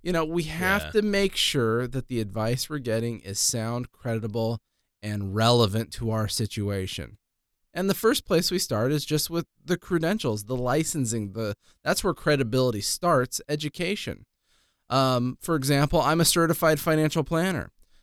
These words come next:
Speaker 1: Now, granted, there's a handful of certified financial planners in town in Ventura, but there's not a lot relative to how many people are calling themselves financial planners.
Speaker 2: Right.
Speaker 1: And if you go through the process and you go to the C F P dot net board and you read about what a certified financial planner is,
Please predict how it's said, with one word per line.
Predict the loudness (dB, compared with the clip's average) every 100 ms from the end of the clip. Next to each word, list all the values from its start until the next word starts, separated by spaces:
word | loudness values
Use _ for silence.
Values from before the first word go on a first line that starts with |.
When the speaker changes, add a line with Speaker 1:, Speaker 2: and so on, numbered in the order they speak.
| _
Speaker 1:
Now, | 0 0
granted, | 2 2 4 2
there's | 2 4
a | 4
handful | 4 2 2 2
of | 2
certified | 4 4 6 4
financial | 4 2 0 0 -2
planners | 0 0 0 0 2
in | 2
town | 0 0 2 2
in | 0
Ventura, | 0 -2 0 -2 -2 -6 -14 -20 -6
but | -2 4
there's | 4 6
not | 6 6 6
a |
lot | 6 6 6 6 4
relative | 2 2 2 0 2
to | 2
how | 4 4
many | 4 2
people | 0 -2 0 0
are | -2
calling | 0 2 2 2
themselves | 0 0 0 -2 -2
financial | -4 -4 -4 -4 -6 -8
planners. | -6 -6 -4 -2 -2 -2 -6 -14 -14
Speaker 2:
Right. | -12 -8 -6 -8 -14 -10
Speaker 1:
And | -2
if | -2 0
you | 0
go | 4 2
through | 4 2
the | 2
process | 2 4 4 4 4 4 4
and | 2
you | 2
go | 4 4
to | 6
the | 4
C | 4 4 4
F | 2 0
P | -2 2 4
dot | 4 4 4 4
net | 2 2 0
board | 2 6 6 6
and | 2
you | 0
read | 2 2
about | 2 2 2
what | 2 2
a | 2
certified | 2 2 2 2 0
financial | 0 -2 -2 -2
planner | 0 0 2 2
is, | 2 2 -2